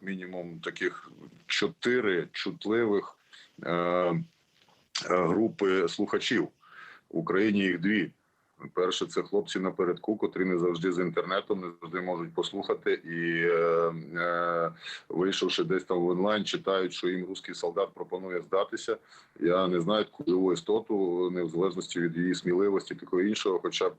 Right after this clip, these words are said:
котра б хоча б на хвилинку собі не почала прикидувати свої шанси. А що, якщо справді відступили? А що, як нас окружили? А, а, а як я себе поведе? А як поведуть мої бойові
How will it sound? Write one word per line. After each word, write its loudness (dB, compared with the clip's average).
котра 0
б -4
хоча 0
б -4
на -2
хвилинку -2
собі -4
не -6
почала 0
прикидувати -2
свої -2
шанси. -4
А 0
що, 0
якщо 0
справді 0
відступили? 0
А -2
що, 0
як 0
нас -2
окружили? 2
А, 0
а, -4
а 2
як 2
я 2
себе 2
поведе? 2
А 0
як -2
поведуть -4
мої -2
бойові 0